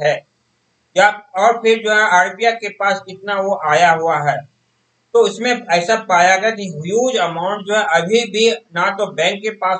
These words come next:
आया है, ना तो आरबीआई के पास है। bank के through जो आता है, वो है, उसमें ल-, huge amount जो है, public के पास अभी भी black money के रूप में रखा हुआ है।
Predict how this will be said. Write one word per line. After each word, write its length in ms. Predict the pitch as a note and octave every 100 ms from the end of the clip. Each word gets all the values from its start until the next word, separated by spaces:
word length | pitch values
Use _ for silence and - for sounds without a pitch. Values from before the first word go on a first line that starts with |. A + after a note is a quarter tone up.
| F3+
आया 240 | F3 F3
है, 300 | F#3 G3 G3+
ना 140 | F3 F#3
तो 140 | F#3+
आरबीआई 420 | F#3 E3 D#3 G3+
के 140 | G#3 F3+
पास 360 | - E3 D#3+ E3+
है। 160 | F#3+
bank 260 | G3 F3+ F3+
के 140 | F3
through 240 | F3 F3 F3+
जो 140 | E3+
आता 380 | D#3+ D3 - G3
है, 180 | F#3+ A3 _ _ -
वो 160 | F#3+
है, 340 | F#3+ F#3 G#3 G#3 _ _
उसमें 500 | G3 G3 A#3 A#3 A3 - _ _ _ E3+
ल-, 300 | F3 F3+ F3+
huge 320 | F3 G#3+ B3+
amount 400 | G#3 F3 F3+ G3
जो 80 | G#3
है, 120 | A3
public 440 | A3 F3+ F3 A3+ A3+
के 80 |
पास 320 | G3+ - F#3+ F#3+
अभी 240 | E3+ F3 G#3
भी 160 | G#3
black 360 | G#3+ - F#3 F3+ F3
money 160 | F3
के 180 | F3 E3+
रूप 160 | D#3+ D#3+ D#3+
में 60 |
रखा 260 | D#3 - C#3+
हुआ 180 | C3+
है। 60 | A#2+